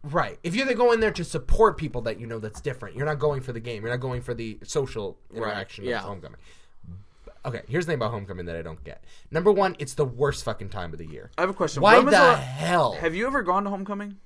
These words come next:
Speaker 2: Yeah, I went to homecoming last year.
Speaker 1: I
Speaker 3: Have
Speaker 1: did
Speaker 3: you
Speaker 1: too.
Speaker 3: ever go-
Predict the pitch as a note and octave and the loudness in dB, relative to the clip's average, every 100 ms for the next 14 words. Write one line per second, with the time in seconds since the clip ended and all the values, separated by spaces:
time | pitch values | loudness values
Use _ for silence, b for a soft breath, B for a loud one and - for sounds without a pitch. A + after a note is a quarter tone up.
0 | - G#3 A#3 D#3+ - F3 G3 G#3 G3 G3+ | -10 -4 -4 -4 -10 -8 -6 -10 -10 -10
1 | G3+ G3+ F#3 - G#2+ _ _ _ _ - | -10 -12 -14 -16 -20 _ _ _ _ -20
2 | - - C3 C#3 D#3+ C#3+ A2+ | -20 -8 -4 2 2 2 -6